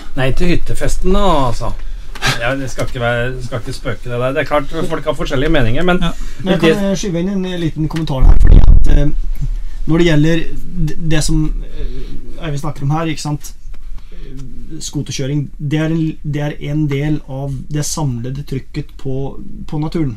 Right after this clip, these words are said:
Speaker 1: Mm.
Speaker 3: Og vi må se dette i en større sammenheng, for <laughs> det, det er ofte, ja, men jeg hører folk si, ja, men det spiller ingen rolle om vi åpner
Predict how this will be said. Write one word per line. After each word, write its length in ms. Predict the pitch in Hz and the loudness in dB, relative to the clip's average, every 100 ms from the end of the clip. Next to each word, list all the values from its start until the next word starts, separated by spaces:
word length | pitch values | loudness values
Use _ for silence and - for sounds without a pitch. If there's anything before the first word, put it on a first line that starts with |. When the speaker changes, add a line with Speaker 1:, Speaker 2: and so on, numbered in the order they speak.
| - | -8
Speaker 1:
Mm. 200 | 135 107 - - 113 - - - - - | -8 -8 -10 -14 -14 -16 -18 -16 -14 -8
Speaker 3:
Og 180 | 147 143 | -8 -4
vi 80 | 156 | -2
må 120 | 165 | -2
se 160 | - 160 | -2 -2
dette 140 | 147 147 | 0 0
i 20 | |
en 60 | 147 | -2
større 240 | 147 143 | -2 -4
sammenheng, 460 | - 143 123 175 151 | -4 -6 -4 -6 -6
for 100 | 147 | -8
<laughs> 1040 | - - - - - - - - - - | -12 -16 -16 -16 -18 -20 -20 -14 -6 -6
det, 140 | - 175 | -4 -2
det 40 | |
er 40 | |
ofte, 220 | 160 165 160 | -2 -2 -4
ja, 120 | 156 | -2
men 200 | 165 147 - - - - - - - - | -4 -6 -12 -12 -10 -10 -14 -16 -14 -6
jeg 100 | 160 | -4
hører 200 | 156 - | -4 -6
folk 180 | 170 151 | -8 -6
si, 180 | 156 139 | -2 0
ja, 80 | |
men 100 | 151 | 2
det 60 | 160 | 0
spiller 260 | - 147 143 | -2 -2 -2
ingen 180 | 151 156 | -2 -2
rolle 200 | 139 123 | -4 -4
om 80 | 139 | -4
vi 80 | |
åpner 460 | 156 107 - 135 | -4 -6 -6 -6